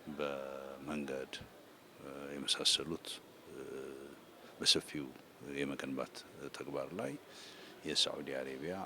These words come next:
አቅም፣ እ፣ እዛ ላይ አስተዋጽኦ እንዲኖረው ኢትዮጵያ በምትገነባቸው ውስጥ የተወሰነ፣ እ፣ ተራ እና ሚና እንዲጫወቱ፣ ሌላው በኤሌክትሪክ ላይ እንዲሳተፉ፣ እ፣ ጥሪ ተደርጓል። ይሄም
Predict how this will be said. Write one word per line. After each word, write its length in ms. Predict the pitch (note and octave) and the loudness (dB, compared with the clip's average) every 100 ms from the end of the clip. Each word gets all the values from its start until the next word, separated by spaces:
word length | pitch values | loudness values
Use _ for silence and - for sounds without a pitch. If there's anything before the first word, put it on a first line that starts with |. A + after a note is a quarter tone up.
| - | -2
አቅም፣ 340 | C#2 - D#2+ F2 - - - - - | -2 0 0 -2 -6 -16 -16 -18 -12
እ፣ 100 | D2 C#2 C2 C2 C2+ C2+ B1+ - - - | -6 -4 -4 -4 -4 -6 -6 -8 -8 0
እዛ 140 | C#2+ | 4
ላይ 140 | C#2 C2+ | 6 4
አስተዋጽኦ 440 | - C#2 C2 - | 2 0 0 0
እንዲኖረው 540 | C#2+ C#2 C2 C2 C2+ - - - - - D2+ | -2 -2 -4 -4 -6 -8 -12 -16 -16 -10 -4
ኢትዮጵያ 300 | - C2 C#2 | 0 4 2
በምትገነባቸው 960 | C2+ C2+ - - C2+ B1+ B1+ - - C#2 | 2 -6 -6 -4 -4 -2 -2 -2 -2 2
ውስጥ 280 | G#2 - - - - - - | 6 6 4 -8 -14 -10 -6
የተወሰነ፣ 560 | D#2 C#2 - C#2+ C2 C2 D2 - - | -4 2 4 4 2 -4 -8 -12 -14
እ፣ 200 | - B1+ | -10 -8
ተራ 220 | C2+ D2+ C#2 - - - | -2 0 2 -2 -8 -6
እና 260 | C#2 C2+ C2+ | -2 0 2
ሚና 220 | C#2+ C2+ A#1 - - | 0 0 -4 -10 -8
እንዲጫወቱ፣ 600 | D2 C#2 - - C2 B1+ A2+ C3+ - - - - - - - | -4 -2 -2 -2 -2 -2 -4 -4 -8 -10 -10 -8 -8 -8 0
ሌላው 360 | E2 D2+ E2 A2 | 4 6 4 0
በኤሌክትሪክ 520 | G#2 - C2+ - - - | -2 -4 -4 -4 -6 -4
ላይ 140 | - | -4
እንዲሳተፉ፣ 640 | C2 - - - - - - F#2+ G2+ - - | -2 4 4 2 -4 -4 -4 -6 -6 -12 -12
እ፣ 120 | - C2 C2 C2 C2 - - - - | -8 -6 -6 -6 -6 -8 -12 -14 -12
ጥሪ 180 | - C#2+ C#2+ | -4 -2 -2
ተደርጓል። 560 | - - C#2 D2+ G2+ - - - - - - | -2 -2 0 0 -2 -4 -10 -12 -12 -4 4
ይሄም 360 | C#2+ D#2+ G2+ | 8 10 8